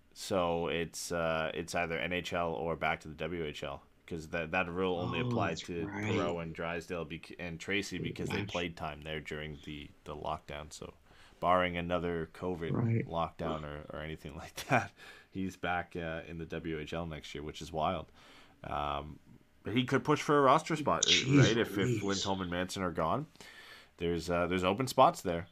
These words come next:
Speaker 1: right? And it's not like Gouli and Larson are on top of the list to take, uh, to take spots, even Josh Mahura at this point. So if he comes out and has a good camp, like,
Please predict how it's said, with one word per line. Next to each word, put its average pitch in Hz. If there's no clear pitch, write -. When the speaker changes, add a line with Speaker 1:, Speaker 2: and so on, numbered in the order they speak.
Speaker 1:
right? 95
And 90
it's 78
not 92
like 92
Gouli 101
and 95
Larson 92
are 80
on 78
top 82
of 82
the 78
list 85
to 80
take, 80
uh, 78
to -
take 82
spots, 82
even 82
Josh 82
Mahura 85
at 73
this 78
point. 71
So 76
if 73
he 92
comes 87
out 90
and 76
has 78
a 80
good 80
camp, 92
like, -